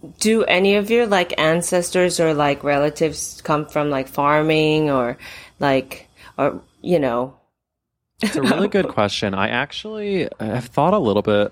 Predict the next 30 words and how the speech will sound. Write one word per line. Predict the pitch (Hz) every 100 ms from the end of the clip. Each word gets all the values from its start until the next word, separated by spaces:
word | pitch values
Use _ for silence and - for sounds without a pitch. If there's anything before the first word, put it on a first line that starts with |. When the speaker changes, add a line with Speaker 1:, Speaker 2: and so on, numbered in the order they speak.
| -
Speaker 2:
about | 107 110 104
over | 113 107
the | 107
years. | 110 107 107 -
My | 104
older | 104 135
brother | 139 104 107
did | 101
this | 98 -
kind | 107 95
of, |
like, | 95 87
family | 95 90 95
tree | - 90
moment | 87 95 98 92
of |
trying | - 92
to | 92
get | 90
back | 90 90 95
as | -
far | 92
as | 92 95
we |
could | 92 92
in | 92
our | 90
family | - 87 92
history. | 87 - - 117
And | 110